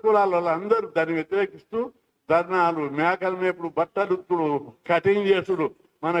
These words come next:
కుల వృత్తులను కించపరుచుకుంటూ ఉద్యమాలు చేశారు. అప్పుడు మేము సమసంగ్రామ పరిషత్ అని పెట్టాము. ఆ రోజు నేను, కృష్ణ యాదవ్, విషయాలు ఇంకా చాలా మంది కలిపి పెట్టి మేము ఉద్యమం స్టార్ట్ చేసాం. వాళ్ళు ఉద్యమం స్టార్ట్ చేసి అగ్ర కులాల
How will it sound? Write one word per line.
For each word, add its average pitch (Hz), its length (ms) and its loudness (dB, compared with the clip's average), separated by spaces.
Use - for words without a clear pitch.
కుల 165 220 0
వృత్తులను 196 500 0
కించపరుచుకుంటూ 180 760 -4
ఉద్యమాలు 127 420 -2
చేశారు. 107 320 -10
అప్పుడు 180 320 -4
మేము 156 180 0
సమసంగ్రామ 190 680 0
పరిషత్ 143 380 0
అని 147 160 -2
పెట్టాము. 113 380 -2
ఆ - 100 -4
రోజు 95 160 -12
నేను, 135 320 -2
కృష్ణ 143 320 -8
యాదవ్, 135 280 0
విషయాలు 143 320 -6
ఇంకా 151 120 -10
చాలా 180 280 -2
మంది 135 240 -4
కలిపి - 240 -12
పెట్టి 190 340 0
మేము 196 280 0
ఉద్యమం 202 420 0
స్టార్ట్ 165 300 0
చేసాం. 143 260 -8
వాళ్ళు 190 240 -6
ఉద్యమం 233 360 -2
స్టార్ట్ 196 340 0
చేసి 220 300 -6
అగ్ర 190 240 -2
కులాల 196 260 0